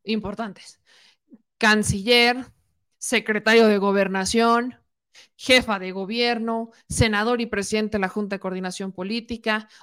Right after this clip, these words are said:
otro senador y diputado. Y todos pidieron licencia. No, no quieren quedarse, o sea, no pueden sin lana.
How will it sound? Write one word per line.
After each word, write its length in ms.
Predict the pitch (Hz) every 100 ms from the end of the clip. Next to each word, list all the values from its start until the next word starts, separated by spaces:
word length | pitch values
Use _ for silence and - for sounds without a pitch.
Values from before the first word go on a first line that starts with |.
| -
otro 260 | 247 240
senador 440 | 208 202 202 285 320
y 20 |
diputado. 500 | 220 214 190 233 185 - - _ _ -
Y 180 | 247
todos 360 | - 403 494 466
pidieron 340 | 330 285 370 392
licencia. 420 | 330 370 349 320 _ _ _ _ _ _ _ _ _ _ _ _ _ _ _ -
No, 240 | 220 240 -
no 220 | 254 262
quieren 260 | 262 294 285
quedarse, 300 | 262 254 254
o 40 | 214
sea, 140 | 196
no 200 | 208 214
pueden 320 | 247 254 330 494
sin 180 | - 381
lana. 140 | 403